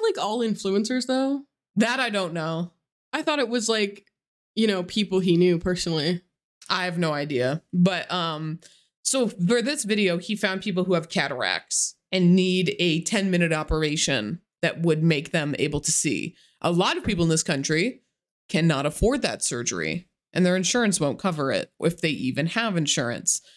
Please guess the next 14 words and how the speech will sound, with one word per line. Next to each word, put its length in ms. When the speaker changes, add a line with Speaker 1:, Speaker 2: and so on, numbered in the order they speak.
Speaker 2:
And 180
then 300
he 280
took 240
all 140
the 80
credit. 380
He, 160
did 260
you 140
notice 300
he 100
said, 460
"I 640